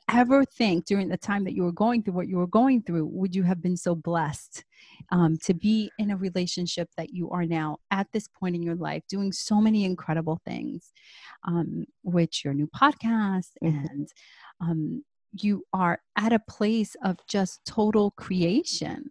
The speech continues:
Speaker 1: And
Speaker 2: Mm-hmm.
Speaker 1: so when did that internal work now connect to the physical work?
Speaker 2: Yes.
Speaker 1: Then how did that, you know,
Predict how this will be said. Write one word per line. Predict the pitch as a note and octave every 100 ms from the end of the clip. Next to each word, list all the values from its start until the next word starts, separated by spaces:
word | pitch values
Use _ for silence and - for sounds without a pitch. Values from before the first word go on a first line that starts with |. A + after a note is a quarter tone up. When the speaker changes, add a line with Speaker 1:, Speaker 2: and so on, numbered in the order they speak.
| -
Speaker 1:
And | G#3 F3
Speaker 2:
Mm-hmm. | C#3+ D3+
Speaker 1:
so | G3+ F#3 F#3 - _ _ _ _ _
when | G#3 G3 A3+ C#4+ D4+
did | C#4+ C4 G#3+
that | F#3+ F3+ -
internal | F#3+ F3 - G#3+ G#3 F3
work | - - - - - _ _ _ _ _ _ _ _ F#3
now | F#3 F3+ E3+ -
connect | - F#3+ F3+ F#3 F#3 -
to | D#3
the |
physical | D3+ - D4 F4+ - G3+ -
work? | - - - - _ _
Speaker 2:
Yes. | E3+ D3+ C#3 G3+ F#3+ F3+
Speaker 1:
Then | F#3+ F3+ F3+ F3+ - _ _ _ -
how | - G#3+
did | G3+
that, | F#3+ E3+ - - _
you | G3+
know, | G3+ F#3